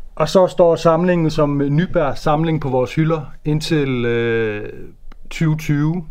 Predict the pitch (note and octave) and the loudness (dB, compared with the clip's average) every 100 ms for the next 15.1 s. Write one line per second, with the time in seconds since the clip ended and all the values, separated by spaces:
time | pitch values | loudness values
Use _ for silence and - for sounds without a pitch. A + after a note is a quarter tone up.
0 | - - - C3+ C3 C3 D3 C#3+ - C#3+ | -16 -16 -8 -4 -4 -2 0 -2 -2 0
1 | B2+ A2+ - - - - - - - - | 0 -4 -12 -14 -14 -12 -10 -10 -10 0
2 | F3+ E3+ E3 F3 C#3 C#3 C3 C3+ D3+ D#3 | 4 4 4 2 4 2 2 2 2 2
3 | E3 C#3 - - F3+ F3 D#3+ D3 C#3 C#3+ | -2 -2 -6 -4 0 0 0 0 0 0
4 | D3 F3 - D3 B2+ A#2 B2+ B2+ C3 B2 | -2 -2 0 0 0 -6 -4 -2 0 -2
5 | B2 - E3+ F3 D#3+ D3+ C3+ C3 B2 D#3 | 0 0 0 0 0 0 0 0 0 2
6 | F#3+ D3+ C#3 C#3 C3+ - G3 E3+ D3+ C#3+ | 2 0 0 2 0 0 2 2 2 0
7 | C3 D#3 C3+ - - - - - - A#2+ | 0 -2 -2 -6 -14 -14 -12 -10 -4 -4
8 | D3+ - C#3+ C3+ C#3+ C#3 C#3 B2+ C3 B2 | -4 0 0 0 -2 0 0 2 0 0
9 | B2 D#3 - D3 C3+ A2+ A2+ - C3+ B2 | -2 -4 -2 -2 0 -4 -4 -2 -2 -2
10 | A#2+ - A#2 A2+ A2 B2 B2+ B2 G2+ F#2 | -6 -4 -4 -4 -6 -6 -4 -4 -6 -10
11 | - - - - - - - - - - | -14 -18 -16 -16 -16 -18 -18 -16 -16 -16
12 | - - - D#3 F#3 F#3 E3 D3 C#3+ D3 | -18 -18 -4 0 2 4 2 2 0 0
13 | C#3+ B2 A#2+ A#2+ A#2 E3+ F#3 E3+ E3 D#3 | 0 -2 -2 -2 0 0 0 -2 -2 -2
14 | D#3 D#3 - D3 C3+ D3 C#3 D3+ D3 E3 | -2 -2 0 -2 0 -2 2 0 2 -2